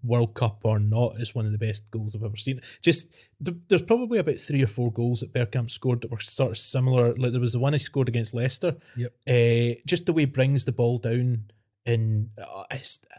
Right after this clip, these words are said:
Speaker 1: it's amazing. I could just sit and watch that on a loop
Speaker 2: I think
Speaker 1: forever.
Speaker 2: Newcastle as well, he does one,
Speaker 1: Yeah,
Speaker 2: and
Speaker 1: that
Speaker 2: it's
Speaker 1: sounds
Speaker 2: just,
Speaker 1: about right,
Speaker 2: and he
Speaker 1: yeah.
Speaker 2: do-, and it's almost kinda carbon copy. He flips
Speaker 1: Mm-hmm.
Speaker 2: it round one side,
Speaker 1: Mm-hmm.
Speaker 2: runs it. He was just,
Speaker 1: Mm-hmm.
Speaker 2: he was,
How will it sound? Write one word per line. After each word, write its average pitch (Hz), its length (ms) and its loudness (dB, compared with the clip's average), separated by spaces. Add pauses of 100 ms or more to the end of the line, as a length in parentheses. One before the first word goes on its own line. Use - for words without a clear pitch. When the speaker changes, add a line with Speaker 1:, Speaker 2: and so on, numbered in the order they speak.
(160)
Speaker 1:
it's - 120 -8
amazing. 120 320 2
I 110 40 0
could 110 200 -6
just - 260 -2
sit - 120 -10
and 117 120 -6
watch 113 240 -4
that 110 120 -4
on 104 60 -2
a 104 40 -2
loop 113 240 -4
Speaker 2:
I 135 60 4
think 139 100 6
Speaker 1:
forever. 120 200 8
Speaker 2:
Newcastle 135 520 2
as 123 160 4
well, 147 200 4
he 151 80 2
does 139 220 2
one, 147 160 4
Speaker 1:
Yeah, 160 140 8
Speaker 2:
and 143 100 10
Speaker 1:
that 143 80 8
Speaker 2:
it's 123 100 2
Speaker 1:
sounds 139 220 6
Speaker 2:
just, 131 40 4
Speaker 1:
about 127 120 2
right, 123 120 4
Speaker 2:
and 135 100 6
he 127 100 8
Speaker 1:
yeah. 123 80 2
Speaker 2:
do-, 135 200 2
and 135 120 2
it's 127 160 -4
almost 143 480 4 (480)
kinda 117 200 0
carbon 120 400 2
copy. 135 340 4
He 123 60 4
flips 113 380 2
Speaker 1:
Mm-hmm. 110 40 2
Speaker 2:
it 113 120 -4
round 117 120 0
one 113 180 2
side, 120 200 -4
Speaker 1:
Mm-hmm. 110 140 4
Speaker 2:
runs 120 180 -4
it. 123 100 -10 (440)
He 143 120 2
was 139 140 4
just, - 580 -2 (200)
Speaker 1:
Mm-hmm. 120 180 -6 (180)
Speaker 2:
he 123 80 -2
was, 117 160 2